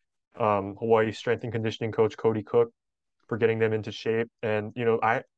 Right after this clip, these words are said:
come to think of it, I haven't seen one player cramp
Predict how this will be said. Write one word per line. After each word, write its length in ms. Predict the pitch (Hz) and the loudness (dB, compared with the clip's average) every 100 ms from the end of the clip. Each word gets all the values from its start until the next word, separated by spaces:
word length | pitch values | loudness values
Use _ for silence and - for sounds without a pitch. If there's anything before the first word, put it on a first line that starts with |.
| _ _ - | _ _ -6
come 180 | 123 131 | -2 -2
to 60 | |
think 180 | - 123 | -4 -2
of 80 | 113 | 0
it, 80 | 110 | 2
I 140 | 113 | 0
haven't 280 | 123 117 117 | 0 -2 -4
seen 280 | - 113 101 | -10 -10 -8
one 440 | 98 104 110 107 | -4 0 0 -2
player 320 | 117 110 101 | 2 2 2
cramp 380 | - 110 101 101 | -4 -6 -6 -8